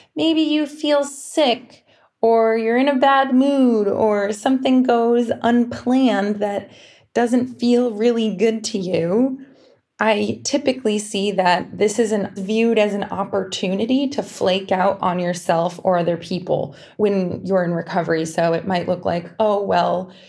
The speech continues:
my friend said something really hurtful to me today, and I decided to not do the challenge my dietitian and I set together." And in those moments,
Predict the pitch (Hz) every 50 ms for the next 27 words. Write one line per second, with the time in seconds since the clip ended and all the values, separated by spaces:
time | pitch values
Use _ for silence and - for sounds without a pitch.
0 | - - _ - 175 190 196 196 208 208 - - 214 196 190 190 196 208 208 -
1 | 196 180 175 - - 185 180 180 - 175 175 170 170 180 180 180 170 151 - -
2 | 202 196 202 - - - 165 160 160 - - 190 170 170 165 - - - 170 165
3 | 165 160 160 160 160 165 165 - _ _ _ _ _ _ 175 175 170 170 165 165
4 | 170 175 170 - - - 185 185 185 180 190 185 185 - 185 170 170 170 165 175
5 | 170 170 165 170 - - - - - - 180 170 170 165 165 165 165 165 165 -
6 | - _ _ _ _ - 190 208 202 190 202 190 - - - - 190 190 180 175
7 | 175 175 175 170 170 175 170 165 165 165 165 160 - - - 180 185 180 170 160
8 | 170 160 - 180 175 165 170 165 - 180 175 170 170 170 170 - 180 - - 180
9 | 170 165 160 160 175 170 156 151 - - 202 170 147 - - - 165 165 - -
10 | 117 117 123 185 - - _ _ _ _ _ _ _ _ _ _ _ _ _ _
11 | _ - 190 180 175 175 180 175 180 185 180 - - - - _ _ _ _ _
12 | - 269 302 320 311 277 277 277 262 - 226 196 180 190 208 226 247 254 269 285
13 | 285 277 - -